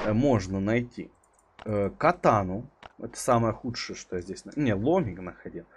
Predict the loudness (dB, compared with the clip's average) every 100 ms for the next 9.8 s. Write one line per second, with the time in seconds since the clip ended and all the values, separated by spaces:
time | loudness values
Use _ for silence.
0 | -20 -20 -2 4 6 6 2 -10 4 4
1 | 8 8 8 6 2 0 2 2 2 2
2 | 0 0 -2 -8 2 4 6 8 6 2
3 | -2 0 2 6 8 8 6 -6 _ -16
4 | -6 -2 -2 -4 -2 -2 -2 -12 -20 _
5 | _ _ _ -12 2 2 4 2 0 -2
6 | -8 -8 -10 -8 -6 -10 -14 -20 0 2
7 | 4 2 -4 -12 -20 _ _ -20 -20 -20
8 | _ -10 0 4 2 0 -10 -10 -2 2
9 | 2 2 -2 0 -2 -2 -8 -18